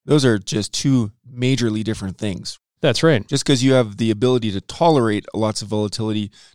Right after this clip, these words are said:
Speaker 1: doesn't mean you have the capacity to withstand it financially.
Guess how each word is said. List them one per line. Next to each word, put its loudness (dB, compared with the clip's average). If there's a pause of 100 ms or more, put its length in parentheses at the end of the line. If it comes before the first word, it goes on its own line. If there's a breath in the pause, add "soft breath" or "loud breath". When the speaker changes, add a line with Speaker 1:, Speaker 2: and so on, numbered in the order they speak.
Speaker 1:
doesn't -2
mean -4
you -4
have -6
the -6
capacity -6
to -6 (440 soft breath)
withstand -4
it -6
financially. -10